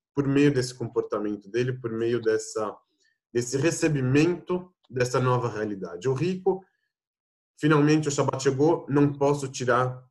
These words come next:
mais nada daqui. Então, é uma, é um, é um movimento que começa fora do Shabat, começa nos dias da semana e chega até o Shabat. Agora, assim,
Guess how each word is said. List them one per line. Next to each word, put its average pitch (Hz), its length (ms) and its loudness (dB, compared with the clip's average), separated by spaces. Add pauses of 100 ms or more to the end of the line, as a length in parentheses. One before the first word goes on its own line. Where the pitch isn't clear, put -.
mais 127 300 0
nada 120 340 0
daqui. 123 300 -4
Então, 147 480 2
é 147 80 2
uma, 175 540 0 (2250)
é 131 80 2
um, 156 320 2
é 127 60 0
um 160 140 4
movimento 143 1040 2
que 113 360 -6 (600)
começa 139 680 2
fora 196 460 2
do 151 80 -4
Shabat, 113 340 -2
começa 127 320 0
nos 110 260 -2
dias 156 300 -2
da 131 120 -2
semana 131 760 -2 (720)
e 156 80 0
chega 151 680 2 (140)
até 127 240 0
o 135 80 2
Shabat. 101 460 -4
Agora, 131 220 2
assim, 123 260 -6